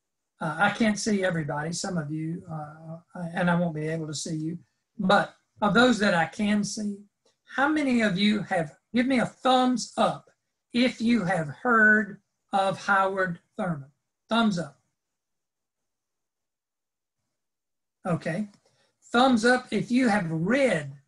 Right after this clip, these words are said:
something by Howard Thurman.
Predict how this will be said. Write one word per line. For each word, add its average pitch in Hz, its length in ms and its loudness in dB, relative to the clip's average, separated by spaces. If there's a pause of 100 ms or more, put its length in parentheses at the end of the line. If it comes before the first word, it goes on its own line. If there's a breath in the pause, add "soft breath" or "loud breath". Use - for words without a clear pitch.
(680)
something 175 500 -2 (420)
by 185 140 0
Howard 156 520 0
Thurman. 143 260 -8